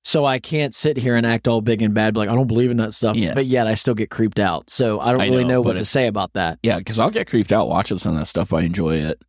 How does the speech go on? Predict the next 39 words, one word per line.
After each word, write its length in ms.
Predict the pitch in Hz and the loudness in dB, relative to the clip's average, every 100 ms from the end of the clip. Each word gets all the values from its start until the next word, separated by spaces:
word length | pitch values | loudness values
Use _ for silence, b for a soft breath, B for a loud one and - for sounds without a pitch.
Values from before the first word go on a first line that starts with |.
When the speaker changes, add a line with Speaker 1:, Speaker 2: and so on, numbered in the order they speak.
| _ - | _ -8
Speaker 2:
Like, 160 | 95 - | -2 0
I 20 | |
don't 0 | 165 | 0
Speaker 1:
Hundred 60 | - | 0
percent. 320 | 95 175 127 | 0 0 0
Speaker 2:
know. 80 | 87 | 0
Speaker 1:
Oh, 160 | 196 202 | 0 2
it's 140 | 165 - | 0 0
fun. 280 | 220 147 | -2 0
I 40 | 107 | -2
mean, 140 | 123 | -2
it, 180 | 127 123 | -2 0
it, 340 | 131 123 123 120 | 0 2 2 4
it 120 | 127 | 4
is 140 | 135 127 | 2 2
fun. 180 | 120 120 | 2 2
And 80 | 117 | 2
to 40 | |
bring 160 | 113 131 | 2 0
it 40 | |
to 80 | 120 | 0
drinking, 400 | 107 113 123 113 | 0 0 0 0
you 100 | 110 | 2
know, 180 | 107 107 | 2 2
a 20 | |
lot 140 | 107 110 | 2 0
of 60 | |
times 200 | 110 107 | 0 -2
I 60 | 107 | -2
didn't 180 | 107 104 | -2 -2
enjoy 260 | 107 107 110 | 0 0 0
it 20 | |
as 100 | 110 | 0
much 320 | 113 117 - | -2 -2 -2
'cause 300 | 113 104 - | -2 -2 -4
I 100 | - | -2
wasn't 360 | 113 120 110 117 - | 2 2 2 -2 -2
into 480 | 110 110 - 131 135 | 0 0 0 2 2
it 200 | 139 | 0